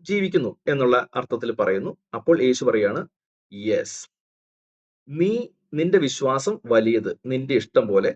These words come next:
നിനക്ക് ഭവിക്കട്ടെ" എന്ന് ഉത്തരം പറയുന്നു. ആ സമയത്ത് യേശു ക്രിസ്തു അവളെ സൗഖ്യമാക്കുകയും ചെയ്യുന്നു. ഇതാണ് അവിടെ പറയുന്നത്. ഒന്ന്, ആ സ്ത്രീ അതൊരു കംപ്ലൈന്റ് ആയിട്ട് പറഞ്ഞിട്ടില്ല. രണ്ട്, അവിടെ കേട്ട് നിന്നവർക്ക് അതൊരു മനസ്സിലായില്ല, ആ,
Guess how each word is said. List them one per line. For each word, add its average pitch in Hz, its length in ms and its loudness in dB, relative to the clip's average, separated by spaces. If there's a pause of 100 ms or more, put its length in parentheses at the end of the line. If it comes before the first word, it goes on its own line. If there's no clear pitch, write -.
(140)
നിനക്ക് 113 280 -4
ഭവിക്കട്ടെ" 101 560 -2 (280)
എന്ന് 110 260 -2 (140)
ഉത്തരം 123 340 0
പറയുന്നു. 117 460 -2
ആ 120 200 -2
സമയത്ത് 104 440 -4 (320)
യേശു 120 320 -4
ക്രിസ്തു - 460 -12
അവളെ 110 200 0
സൗഖ്യമാക്കുകയും 98 840 -4
ചെയ്യുന്നു. - 300 -16 (120)
ഇതാണ് 135 420 -6
അവിടെ 117 200 2
പറയുന്നത്. 87 400 -2 (460)
ഒന്ന്, 220 280 0 (300)
ആ 233 220 2
സ്ത്രീ 269 540 0
അതൊരു 190 340 6
കംപ്ലൈന്റ് 147 360 4
ആയിട്ട് 120 180 6
പറഞ്ഞിട്ടില്ല. 98 500 -2 (420)
രണ്ട്, 170 320 2 (180)
അവിടെ 170 260 4 (100)
കേട്ട് 226 300 8
നിന്നവർക്ക് 196 580 2 (100)
അതൊരു 139 280 2
മനസ്സിലായില്ല, 117 680 0 (120)
ആ, 143 60 4